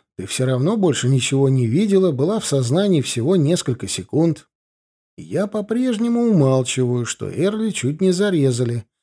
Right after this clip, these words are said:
Иначе неизбежно выйдет наружу факт, что мы владеем секретом могучих. Как ещё она могла бы излечиться до прихода лекаря?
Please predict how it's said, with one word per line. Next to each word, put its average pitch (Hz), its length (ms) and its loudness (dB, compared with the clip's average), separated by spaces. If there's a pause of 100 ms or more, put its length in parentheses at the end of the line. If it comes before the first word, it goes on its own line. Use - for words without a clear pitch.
(360)
Иначе 175 680 0
неизбежно 180 840 2
выйдет 175 380 2
наружу 147 400 0
факт, 202 440 -2
что - 260 -10
мы 143 180 0
владеем 170 480 2
секретом 160 580 0
могучих. 190 800 -2 (420)
Как 92 260 -12
ещё 151 420 0
она 131 180 2
могла 139 360 2
бы 120 140 0
излечиться 113 680 -4
до 160 200 0
прихода 151 520 0
лекаря? 117 600 -2